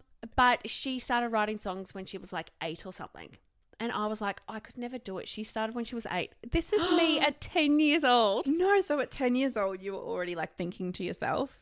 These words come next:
Speaker 2: "It's too late, I'm too old."
Speaker 1: Exactly.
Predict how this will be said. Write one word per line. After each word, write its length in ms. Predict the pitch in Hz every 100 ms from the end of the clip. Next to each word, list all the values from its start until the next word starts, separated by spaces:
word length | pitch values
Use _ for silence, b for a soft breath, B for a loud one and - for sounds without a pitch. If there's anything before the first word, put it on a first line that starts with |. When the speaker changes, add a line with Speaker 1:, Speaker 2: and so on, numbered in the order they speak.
| -
Speaker 2:
"It's 160 | 175 -
too 160 | 185
late, 220 | 165 139 147
I'm 140 | 170
too 200 | 185 156
old." 400 | 123 131 131 - -
Speaker 1:
Exactly. 680 | 285 254 247 - 254 185